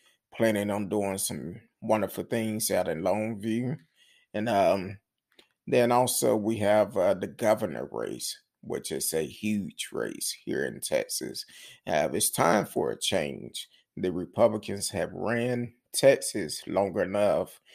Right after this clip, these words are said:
and they haven't done anything to, um, to show for it. But whenever you listen to their, um, ads, the campaign ad, only thing they talk about is the border,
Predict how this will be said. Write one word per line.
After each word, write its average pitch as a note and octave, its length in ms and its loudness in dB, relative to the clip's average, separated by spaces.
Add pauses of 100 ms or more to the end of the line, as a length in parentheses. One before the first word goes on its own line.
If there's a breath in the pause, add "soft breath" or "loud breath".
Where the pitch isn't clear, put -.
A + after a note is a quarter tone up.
(320 soft breath)
and E2+ 120 -2
they F2+ 140 4
haven't G#2+ 640 -2 (100)
done B2 280 4
anything E2 720 -6 (120)
to, E2 280 0
um, D#2 440 2 (640)
to G2+ 140 -4
show - 340 6
for D2 340 -2
it. - 140 -6
But D2 200 -4 (140)
whenever A#2 360 2
you E3+ 160 0
listen F3 480 4
to D#3+ 240 -2
their, B2+ 540 2 (560 soft breath)
um, G2 640 4 (220)
ads, A#2+ 640 8
the E2+ 140 0
campaign B2+ 920 -2
ad, B1+ 380 -6 (640 soft breath)
only D3+ 260 6
thing D3 320 0
they A#2 140 2
talk D#3 460 0
about F#2+ 260 0
is F#2 220 -4
the - 80 -8
border, C#2+ 640 -2